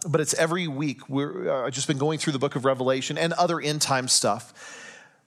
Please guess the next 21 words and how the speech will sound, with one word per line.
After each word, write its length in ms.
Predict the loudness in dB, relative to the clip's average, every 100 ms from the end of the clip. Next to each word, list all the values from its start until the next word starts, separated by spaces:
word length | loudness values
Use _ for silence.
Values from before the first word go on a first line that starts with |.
| 2
But 160 | 4
I'm 240 | 4 2 0
just 260 | 2 2
struck 520 | 4 2 4 4 4 0
in 140 | 0
the 60 | 2
book 180 | 2
of 120 | 2 2
Revelation, 600 | 2 4 2 0 -2 -2
at 60 |
the 120 | -2 2
end 280 | 2 4
of 120 | 2 2
it, 140 | -4 -6 _ _ -14 -4
there's 480 | 2 4 4 2 2
this 240 | 0 2
new 340 | 2 0 0
Jerusalem 880 | 0 -2 0 0 0 0 0 -4 -8 _ 0
that 380 | 0 0 -6
comes 320 | 0 0 2 2
down. 420 | 2 2 -2